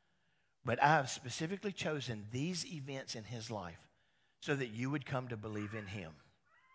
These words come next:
And so John chapter twelve says, "Okay, so now six days before the Passover, Jesus arrives in Bethany." He's on his way to Jerusalem,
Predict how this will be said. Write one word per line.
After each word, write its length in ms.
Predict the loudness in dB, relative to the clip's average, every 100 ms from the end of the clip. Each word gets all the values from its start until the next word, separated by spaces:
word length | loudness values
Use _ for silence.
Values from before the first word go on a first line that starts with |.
| -20 -20 -20 -16 -16 -18 -16 -12 4
And 100 | 6
so 100 | 8
John 280 | 10 10 10
chapter 260 | 6 4
twelve 320 | 2 4 4 4 -6 -16 2
says, 300 | 6 6 6
"Okay, 240 | 4 6 4
so 140 | 4
now 320 | 6 6 4 -2 -4
six 600 | 0 4 6 4 2 -8 0
days 500 | 8 8 8 4 0
before 360 | -2 -2 2 2
the 80 |
Passover, 680 | 2 2 2 -2 -6 -8 -12 -14 -20 _ _ _ _ _ _ -20 -12 0
Jesus 680 | 6 8 6 4 2 2 2
arrives 520 | 6 8 8 6 0
in 100 | 4
Bethany." 540 | 6 6 2 -6 -8 -14 -20 _ 2
He's 180 | 6 8
on 140 | 8 8
his 160 | 6
way 180 | 8 8
to 160 | 6 -2
Jerusalem, 680 | 0 2 4 2 -2 -6